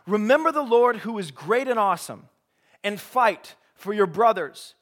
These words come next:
your sons, your daughters, your wives, and your homes.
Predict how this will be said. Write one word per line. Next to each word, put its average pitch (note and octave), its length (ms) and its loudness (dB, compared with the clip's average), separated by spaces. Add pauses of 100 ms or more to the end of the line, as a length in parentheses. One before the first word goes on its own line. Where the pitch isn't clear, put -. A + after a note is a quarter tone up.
your F3+ 160 -6
sons, E3 760 -6 (160)
your F3+ 180 -4
daughters, D3 800 -2 (160)
your D#3 200 -8
wives, E3+ 720 -6 (500)
and C3+ 160 -12
your B2+ 120 -12
homes. - 720 -20